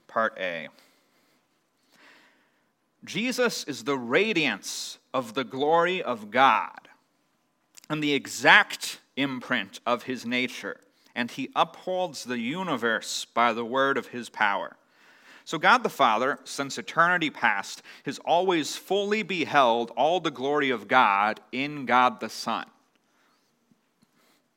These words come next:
And God the Father has always delighted in the Son. He's always delighted in that glory. We'll look at a few verses, uh, that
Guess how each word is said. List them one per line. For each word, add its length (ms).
And 140
God 240
the 80
Father 320
has 160
always 380
delighted 640
in 240
the 80
Son. 360
He's 180
always 420
delighted 640
in 200
that 280
glory. 460
We'll 120
look 180
at 80
a 80
few 260
verses, 640
uh, 240
that 160